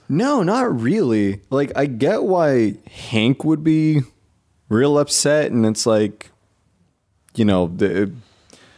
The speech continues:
"Oh no, all of my technology got stolen," but, like, why is that such a big deal for Scott?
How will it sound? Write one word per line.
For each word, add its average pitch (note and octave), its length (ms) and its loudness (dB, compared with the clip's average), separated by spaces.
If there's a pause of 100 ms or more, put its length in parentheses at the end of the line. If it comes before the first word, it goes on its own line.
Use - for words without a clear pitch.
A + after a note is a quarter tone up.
(640)
"Oh G2+ 140 2
no, A#2+ 180 4
all G#2 260 2
of G2 60 0
my G#2 140 2
technology G#2 580 0
got F#2+ 200 0
stolen," A#2 340 2
but, G2 80 2
like, G2+ 180 0
why G#2+ 300 2
is C#3 180 2
that A2 360 -2
such - 500 -2
a A2 60 4
big F#2 460 -2
deal G2 380 2
for E2 380 -4
Scott? - 800 -2